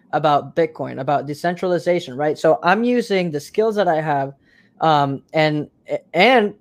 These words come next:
whatever I have on hand in order to push for the revolution, which is Bitcoin, right? So we're using our passion, we're using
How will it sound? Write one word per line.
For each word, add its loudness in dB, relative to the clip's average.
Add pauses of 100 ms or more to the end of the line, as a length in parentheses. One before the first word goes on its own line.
whatever 4
I 4
have 4
on 0
hand -4
in -4
order 2
to 0 (160)
push 0 (280)
for -2
the 0
revolution, -2 (300)
which -6
is -6
Bitcoin, -2
right? -2 (220)
So -2
we're 2
using 2
our 4
passion, 0 (420)
we're -4
using 0